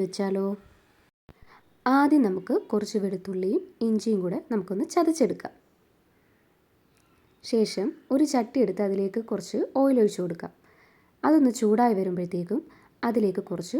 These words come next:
ഉലുവ ഇട്ട് കൊടുക്കാം. ഉലുവയൊന്ന് പൊട്ടി വരുന്ന സമയമാകുമ്പോഴത്തേക്കും ഒരു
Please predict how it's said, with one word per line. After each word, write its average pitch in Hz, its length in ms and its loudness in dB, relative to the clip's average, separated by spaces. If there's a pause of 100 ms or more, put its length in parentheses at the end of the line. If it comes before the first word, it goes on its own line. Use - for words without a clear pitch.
(160)
ഉലുവ 285 240 6
ഇട്ട് 175 160 -6
കൊടുക്കാം. 170 320 -4 (960)
ഉലുവയൊന്ന് 262 560 6
പൊട്ടി 208 280 0
വരുന്ന 202 300 2
സമയമാകുമ്പോഴത്തേക്കും 180 800 -4 (640)
ഒരു 233 120 4